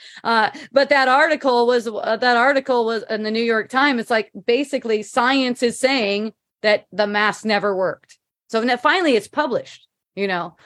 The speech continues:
I wrote pa-, I wrote pamphlets up right at the beginning of covid. I was breaking the news. I was really breaking that news, not the news stations. They weren't breaking it. Uh, <laughs> they're, they're, they're just, uh, they're just sharing it now after most of us already know that the mask didn't work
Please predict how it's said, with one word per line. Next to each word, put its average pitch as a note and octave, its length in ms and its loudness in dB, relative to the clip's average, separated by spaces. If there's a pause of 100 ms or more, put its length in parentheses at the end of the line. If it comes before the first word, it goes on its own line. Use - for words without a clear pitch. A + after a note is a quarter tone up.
(120)
I C#4+ 160 4
wrote A#3+ 320 0
pa-, A#3 200 -2
I A3 160 2
wrote C4+ 220 0
pamphlets G3+ 460 -6
up G3+ 200 0
right A3 160 0
at G3+ 80 -6
the F#3+ 60 -6
beginning G3+ 300 -4
of F#3 100 -12
covid. A3 340 0
I F#3+ 140 2
was G3+ 160 0
breaking G3+ 480 -2
the E3+ 100 -8
news. F3 240 -4
I A#3 100 2
was G3+ 120 0
really G#3 200 0
breaking F#3 580 0
that D#3+ 200 -10
news, E3 300 -8
not G#3 220 -4
the G3+ 60 -6
news G3+ 280 -6
stations. D#3+ 380 -6
They F#3+ 100 -4
weren't G#3+ 180 -6
breaking E3+ 360 -6
it. E3 160 -10 (420)
Uh, B3+ 160 2 (100)
<laughs> F#4 640 -2
they're, D4+ 220 2 (340)
they're, D#4 680 2
they're C4+ 260 2
just, C4 340 0
uh, G#3 280 0
they're C4+ 160 2
just A#3+ 200 -4
sharing B3 380 0
it G3+ 100 -6
now G#3 320 0
after F#3+ 320 -4
most A3 280 0
of F#3+ 80 -6
us G3 100 -4
already G3 300 2
know G3 320 2
that F3+ 120 -2
the F3+ 60 -6
mask F3 360 -4
didn't F3+ 200 -4
work D#3 340 -8